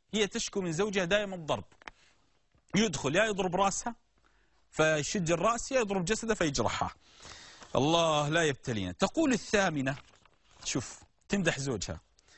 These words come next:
"زوجي المس مس أرنب"، يعني ناعم، كريمات ونيفيا وها،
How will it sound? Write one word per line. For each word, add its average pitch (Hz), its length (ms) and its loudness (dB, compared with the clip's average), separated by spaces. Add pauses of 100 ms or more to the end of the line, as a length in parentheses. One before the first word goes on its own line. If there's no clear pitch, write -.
(460)
"زوجي 202 720 2 (120)
المس 170 540 2
مس 185 440 -2
أرنب"، 131 300 0 (680)
يعني 131 220 0
ناعم، 123 340 0
كريمات 135 640 0
ونيفيا 123 440 -2
وها، 123 320 -4